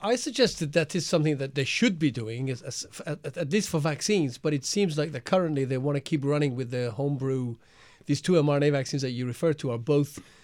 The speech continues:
homemade. Now, there's nothing magic about what the European and the U S, um, companies did that China can't do. They have fantastic science. The point is, the, the, the crux of it comes down to this for me, Damien. We know exactly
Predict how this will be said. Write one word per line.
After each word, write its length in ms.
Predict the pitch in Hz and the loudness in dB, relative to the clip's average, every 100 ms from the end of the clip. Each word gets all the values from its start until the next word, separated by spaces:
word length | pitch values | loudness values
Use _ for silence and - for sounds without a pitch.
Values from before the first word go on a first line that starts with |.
| _ | _
homemade. 520 | - 160 156 131 127 - - | 2 2 4 0 -4 -12 -2
Now, 100 | 220 | 0
there's 200 | 226 226 | 2 0
nothing 340 | 311 311 202 | 0 2 2
magic 380 | 156 180 185 170 | 4 4 4 2
about 260 | 135 127 135 | 0 -2 -4
what 180 | 139 131 | -6 -4
the 80 | |
European 640 | 131 131 131 123 151 135 127 | -2 -2 -4 -2 -2 0 -2
and 140 | 123 | -4
the 60 | 120 | -6
U 200 | 123 127 | -4 -4
S, 300 | 135 - 160 - | -4 -6 -8 -8
um, 320 | 131 117 113 - - _ _ | -6 -6 -8 -14 -20 _ _
companies 480 | - 143 - 135 113 | -2 -2 0 -4 -2
did 260 | 143 131 117 | 0 0 -2
that 220 | 120 - | -8 -4
China 240 | 135 131 | -4 -4
can't 260 | 113 131 120 | -4 -6 -2
do. 140 | 160 | -2
They 80 | 131 | 0
have 160 | 143 139 | -4 -8
fantastic 800 | - - 123 - 180 160 165 - | -10 -6 -6 -6 -8 -6 -6 -2
science. 580 | 190 156 98 - - - - - - _ | 0 0 -2 -8 -10 -10 -20 -20 -20 _
The 80 | 165 | -6
point 600 | - - - 247 277 - - | -6 -14 2 4 4 -2 0
is, 400 | 180 127 113 120 | 2 2 -2 -4
the, 180 | 160 - - | -6 -8 -12
the, 280 | 143 - 143 | -12 -10 -8
the 80 | 160 | -8
crux 400 | - 226 202 233 | -4 -6 0 0
of 100 | 165 | 0
it 80 | 147 | 0
comes 180 | 156 | 0
down 120 | 147 135 | 0 -2
to 80 | 135 | -4
this 120 | 135 | -6
for 140 | - | -6
me, 100 | 123 | -8
Damien. 320 | 117 113 98 - - - - - - | -8 -8 -14 -18 -20 -20 -20 -20 -8
We 240 | 160 202 | 2 4
know 520 | 196 196 208 214 185 151 | 6 6 6 4 4 2
exactly 1080 | 160 139 135 147 175 175 - 196 190 190 | -2 -4 -2 0 -2 -4 -4 -2 -2 -4